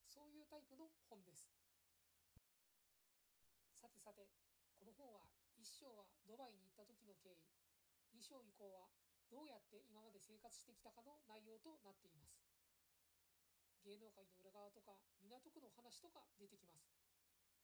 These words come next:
島田紳介とか田村淳とか、聞いた名前もちらほら出てきて興味深いです。あと、文末の方に国会議員になる前の経緯が少し書いてあります。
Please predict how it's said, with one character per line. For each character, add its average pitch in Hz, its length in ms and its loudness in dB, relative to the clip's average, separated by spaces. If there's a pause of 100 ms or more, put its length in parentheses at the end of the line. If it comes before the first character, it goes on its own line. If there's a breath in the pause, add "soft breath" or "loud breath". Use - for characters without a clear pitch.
(440)
島 202 180 0
田 202 100 2
紳 220 200 -2
介 - 180 -4
と 185 100 -6
か 185 220 -4 (380)
田 269 80 6
村 226 200 6
淳 196 160 4
と 190 140 -4
か、 190 180 0 (400)
聞 269 160 0
い 277 60 0
た 294 100 6
名 277 80 2
前 269 300 4
も 262 220 -4 (100)
ち 320 100 2
ら 294 160 6
ほ 330 120 6
ら 262 120 4 (140)
出 214 80 -4
て 202 100 -6
き - 80 -10
て 202 160 -2 (320)
興 165 80 -10
味 208 80 -4
深 247 240 -2
い 277 60 -2
で 196 80 -6
す。 - 180 -10 (1500)
あ 320 80 4
と、 277 220 4 (100)
文 220 100 -2
末 285 240 -2
の 311 80 0
方 294 160 4
に 196 160 -6 (400)
国 202 120 -10
会 269 180 -2
議 311 100 0
員 302 140 2
に 208 100 -6
な 220 80 -2
る 214 80 -2
前 214 160 0
の 202 100 0
経 233 140 -4
緯 202 140 0
が 190 100 -6 (160)
少 - 180 -2
し - 140 2
書 285 220 0
い 220 60 -4
て 202 120 -10
あ - 20 -8
り 185 140 -14
ま 185 80 -8
す。 - 160 -8